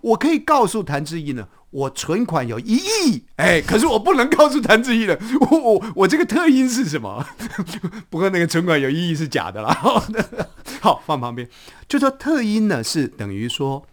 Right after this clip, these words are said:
呃，这个创办人 Guruji 啊，这样的一个瑜伽士呢，他转借着他的老师，那传授给我们。每个人的特因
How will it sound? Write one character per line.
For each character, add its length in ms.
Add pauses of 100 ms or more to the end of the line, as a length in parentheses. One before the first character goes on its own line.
(140)
呃， 160
这 180
个 120
创 240
办 160
人 340
Guruji 580
啊， 220
这 100
样 160
的 80
一 160
个 140
瑜 160
伽 220
士 320
呢， 120 (320)
他 260 (300)
转 220
借 200
着 220 (140)
他 120
的 100
老 200
师， 380 (160)
那 160
传 300
授 200
给 160
我 180
们。 280 (540)
每 240
个 100
人 100
的 120
特 240
因 280